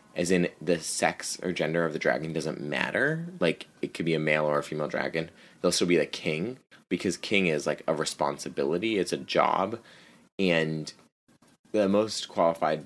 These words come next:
dragon becomes the king. It's just a job and not, like, a title. And I just thought the,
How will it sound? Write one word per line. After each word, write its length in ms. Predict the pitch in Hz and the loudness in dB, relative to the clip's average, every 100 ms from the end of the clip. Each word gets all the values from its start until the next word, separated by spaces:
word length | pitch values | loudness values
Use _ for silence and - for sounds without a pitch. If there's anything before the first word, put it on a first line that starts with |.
| - | -6
dragon 400 | - 85 78 76 | 2 2 2 -2
becomes 800 | 69 - - 90 80 78 78 - _ _ _ _ _ _ _ _ _ _ _ _ | -4 -10 -8 -6 -6 -8 -12 -18 _ _ _ _ _ _ _ _ _ _ _ _
the 80 | 87 | -12
king. 540 | - - 107 78 78 - | -10 -2 -2 -2 -6 -8
It's 180 | 87 - | -10 -8
just 280 | 90 - - - | -10 -10 -4 -2
a 80 | |
job 520 | 78 87 82 65 67 - _ - _ _ _ - | 0 0 0 0 -4 -6 _ -20 _ _ _ -4
and 540 | 76 69 71 76 69 - _ _ _ _ 92 | -2 -2 -4 -10 -14 -18 _ _ _ _ -6
not, 400 | 85 76 - - | -2 0 0 -4
like, 140 | 73 | -10
a 100 | - - | -12 -16
title. 580 | - - 80 - - - - _ | -12 -2 0 0 -4 -10 -18 _
And 440 | 80 73 64 64 - _ _ _ _ _ - | -2 -2 -4 -10 -16 _ _ _ _ _ -6
I 60 | |
just 100 | 80 | -6
thought 140 | 90 | -4
the, 100 | 80 | -8